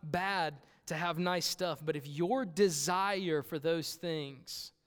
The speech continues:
causes a lack of satisfaction in your life, then you're going down a dangerous road. You'll spend your whole life being blessed a tremendous amount and get to the end and realize you are never satisfied.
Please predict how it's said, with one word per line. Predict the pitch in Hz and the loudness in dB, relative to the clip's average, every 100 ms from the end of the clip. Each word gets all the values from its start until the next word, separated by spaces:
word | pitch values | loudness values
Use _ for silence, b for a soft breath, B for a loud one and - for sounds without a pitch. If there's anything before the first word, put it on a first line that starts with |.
| _ _ _ _ _ _ | _ _ _ _ _ _
causes | - 185 170 170 156 | 2 2 2 0 -2
a | |
lack | 147 156 180 185 | 0 0 0 -2
of | 180 | -6
satisfaction | 143 - 170 160 - 180 170 170 185 | -6 -4 -4 -4 -4 -4 -4 -4 -4
in | 180 | -4
your | 180 180 | -2 -2
life, | 175 180 175 - b - | -4 -6 -10 -20 b -10
then | 147 | -8
you're | |
going | 143 147 143 | -6 -4 -2
down | 151 | -4
a | 135 | -4
dangerous | 135 139 135 131 120 | -6 -8 -8 -10 -12
road. | 147 143 147 - _ _ _ _ _ _ _ _ _ - | -16 -18 -20 -20 _ _ _ _ _ _ _ _ _ -12
You'll | 147 | -10
spend | - 156 | -6 -6
your | 139 | -6
whole | - 208 208 202 | -4 -2 0 0
life | 185 143 131 - _ _ _ _ _ _ - | -2 -2 -8 -20 _ _ _ _ _ _ -4
being | 165 | -4
blessed | 143 156 165 - - b b b | -2 0 0 -2 -8 b b b
a | - | -8
tremendous | - 165 165 185 190 - | -4 0 0 0 -2 -2
amount | 170 156 127 - - _ | -4 -4 -6 -12 -20 _
and | 139 139 | -8 -6
get | 165 | -6
to | 160 | -6
the | 156 156 | -4 -4
end | 147 139 | -4 -4
and | 135 | -6
realize | 139 139 135 | -4 -4 -6
you | 143 | -8
are | 123 | -8
never | 127 131 131 | -10 -10 -10
satisfied. | - 127 120 - 101 - | -12 -12 -14 -18 -20 -20